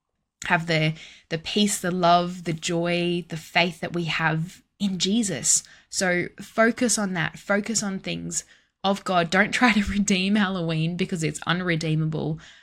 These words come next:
but instead focus on the kingdom, focus on God, focus on your relationship with Jesus, because that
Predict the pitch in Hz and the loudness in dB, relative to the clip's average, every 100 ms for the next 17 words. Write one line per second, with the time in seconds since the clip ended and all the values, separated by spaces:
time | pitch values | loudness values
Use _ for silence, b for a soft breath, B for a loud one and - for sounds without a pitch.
0 | B - 175 175 175 - 170 165 - - | B -4 -2 0 -2 0 2 0 -4 -12
1 | _ _ 160 - 170 170 190 180 175 165 | _ _ -8 0 0 0 -4 -6 -4 -4
2 | 151 151 160 160 160 175 175 165 156 156 | -2 -4 -4 -2 -2 -2 -6 -4 -4 -2
3 | 156 160 B B 190 170 180 175 160 156 | -2 -4 B B -4 -2 -2 0 2 2
4 | 180 180 185 180 160 156 156 165 160 160 | 2 2 2 2 0 0 -2 -4 -4 -6
5 | 156 156 156 - 151 - 156 - B B | -6 -6 -4 -4 -4 -4 -4 -4 B B
6 | 170 - 165 165 170 | -8 -2 0 2 2